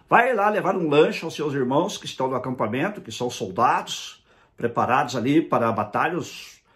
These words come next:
os soldados de Israel acampados de um lado do vale de Elá, e os filisteus do outro lado. E entre esses filisteus estava este homem, Golias.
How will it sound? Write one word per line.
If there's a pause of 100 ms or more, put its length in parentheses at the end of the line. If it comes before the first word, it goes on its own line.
(260)
os
soldados
de
Israel (640)
acampados
de
um
lado
do
vale
de
Elá, (100)
e
os
filisteus
do
outro
lado. (600)
E
entre
esses
filisteus
estava (440)
este
homem,
Golias.